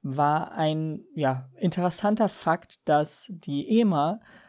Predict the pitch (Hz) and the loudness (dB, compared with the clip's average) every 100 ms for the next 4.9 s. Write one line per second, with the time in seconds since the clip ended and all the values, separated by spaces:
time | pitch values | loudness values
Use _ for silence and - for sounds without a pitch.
0 | - _ - 160 139 180 196 175 156 - | -20 _ -4 -2 4 4 4 0 -6 -6
1 | 156 160 160 143 143 143 131 131 131 131 | -4 -2 -2 -2 -2 -2 -2 0 0 -4
2 | - - 127 135 165 - 202 202 170 - | -8 -8 -8 -10 -14 -2 2 2 0 -2
3 | 170 - - 185 190 170 - 127 131 135 | -2 -4 0 2 2 0 -4 -2 -2 -4
4 | 147 233 151 - 143 139 127 131 165 | -8 -6 -6 -6 -10 -6 -6 -4 -6